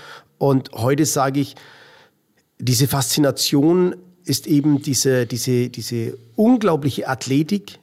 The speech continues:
die in diesem Sport vorherrscht, dass du viele unterschiedliche Sportarten kombinierst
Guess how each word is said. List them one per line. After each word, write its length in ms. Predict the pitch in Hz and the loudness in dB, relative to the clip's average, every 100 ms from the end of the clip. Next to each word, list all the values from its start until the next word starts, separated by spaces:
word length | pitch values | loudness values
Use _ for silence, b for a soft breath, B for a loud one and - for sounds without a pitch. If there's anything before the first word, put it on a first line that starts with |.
| - | -8
die 60 | 160 | -4
in 60 | |
diesem 220 | 156 147 160 | -4 -4 -6
Sport 340 | - 156 - - | -4 -6 -4 -4
vorherrscht, 500 | 170 156 196 - - B B B | -2 -2 -2 -8 -12 B B B
dass 180 | 147 123 | -2 0
du 120 | 139 | -2
viele 680 | 120 - 180 185 196 190 202 - _ | -4 -4 0 2 4 2 0 -8 _
unterschiedliche 920 | 190 220 220 - 156 170 127 143 135 - | 2 2 0 -2 -4 -6 -4 -2 -2 -4
Sportarten 1500 | - - _ 151 156 - - - 123 139 147 175 170 190 - | -8 -8 _ -2 -2 -6 -12 -6 -4 -4 -2 0 0 -4 -4
kombinierst 920 | 143 131 139 127 156 226 - - | -2 0 0 0 2 0 -2 -8